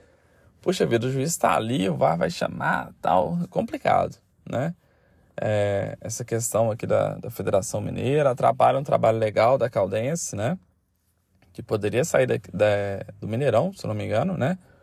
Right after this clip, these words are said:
Com um placar de um a zero. Foi Independência, não sei. Com um placar de um a zero, seria um negócio muito legal pra eles e pra gente também, né? <laughs> E a federação fez isso. Mas deixa eles de lá.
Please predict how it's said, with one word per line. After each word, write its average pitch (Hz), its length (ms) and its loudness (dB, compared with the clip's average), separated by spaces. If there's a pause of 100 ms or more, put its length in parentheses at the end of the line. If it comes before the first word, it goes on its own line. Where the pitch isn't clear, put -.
(760)
Com 113 280 2
um 110 60 -4
placar 107 400 2
de 107 60 -6
um 104 60 -2
a 90 100 2
zero. 113 460 4 (420)
Foi 139 140 -4
Independência, 113 680 -2 (420)
não 139 80 -6
sei. - 220 -4 (560)
Com 117 120 2
um 113 40 0
placar 104 340 2
de 110 80 -6
um - 40 -2
a 123 80 -2
zero, 120 300 2
seria - 240 -4
um 123 40 -2
negócio 113 340 0
muito 123 200 -6
legal 110 280 4
pra 98 220 2
eles 139 460 -4
e - 40 -16
pra 98 220 -2
gente 92 300 -6
também, 101 300 -4
né? 127 200 -8
<laughs> 139 460 2 (720)
E 110 200 2
a 135 400 6
federação 120 500 2
fez 147 260 -2
isso. - 240 -14 (180)
Mas 127 240 2
deixa 123 280 0
eles 113 140 -4
de 151 80 -4
lá. 147 280 4